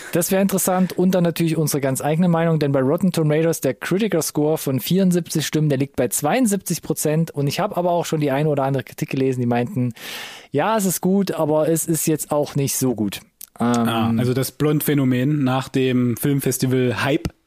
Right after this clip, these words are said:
Speaker 1: Also gut, Blond ist ja wirklich ein gutes
Speaker 2: Ja.
Speaker 1: Stück abgestürzt und,
Speaker 2: Ja,
Speaker 1: äh,
Speaker 2: ja.
Speaker 1: möchte ich jetzt gar, gar
Speaker 2: Aber
Speaker 1: nicht drauf
Speaker 2: geht in eine
Speaker 1: eingehen.
Speaker 2: ähnliche, Te-, die Tendenzen sind trotzdem irgendwie da,
Speaker 1: Könnte,
Speaker 2: ne?
Speaker 1: müsste, hätte, aber es ist jetzt vielleicht nicht, äh, das Meisterwerk, wie man's vielleicht schon versucht zu verkaufen.
Speaker 2: Ich sehe Brandon Fraser sehr,
Speaker 1: Vielleicht.
Speaker 2: sehr gerne.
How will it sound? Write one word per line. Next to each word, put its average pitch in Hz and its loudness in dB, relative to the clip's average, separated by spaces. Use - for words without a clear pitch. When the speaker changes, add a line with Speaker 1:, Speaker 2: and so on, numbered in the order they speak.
Speaker 1:
Also 143 2
gut, 170 0
Blond 190 2
ist 180 0
ja 151 2
wirklich 165 -2
ein 135 -4
gutes 208 2
Speaker 2:
Ja. - 0
Speaker 1:
Stück 170 2
abgestürzt - -2
und, 139 0
Speaker 2:
Ja, 120 2
Speaker 1:
äh, 147 2
Speaker 2:
ja. 131 -4
Speaker 1:
möchte 139 -2
ich - -4
jetzt 147 -2
gar, 139 0
gar 147 0
Speaker 2:
Aber 151 2
Speaker 1:
nicht 139 -2
drauf 143 -2
Speaker 2:
geht 165 2
in 175 4
eine 175 4
Speaker 1:
eingehen. 165 4
Speaker 2:
ähnliche, 180 2
Te-, 151 0
die 147 0
Tendenzen 147 2
sind 123 0
trotzdem 131 0
irgendwie 120 2
da, 117 -2
Speaker 1:
Könnte, 151 2
Speaker 2:
ne? 170 2
Speaker 1:
müsste, 160 0
hätte, 151 0
aber 139 2
es 139 0
ist 147 -2
jetzt 147 -2
vielleicht 131 -2
nicht, 131 -6
äh, 120 0
das - -6
Meisterwerk, 123 -2
wie 120 -4
man's 113 -2
vielleicht 107 -4
schon 104 -4
versucht 104 -10
zu - -14
verkaufen. 98 -4
Speaker 2:
Ich 131 0
sehe 180 2
Brandon 160 2
Fraser 165 2
sehr, 160 2
Speaker 1:
Vielleicht. 165 2
Speaker 2:
sehr 160 2
gerne. 180 0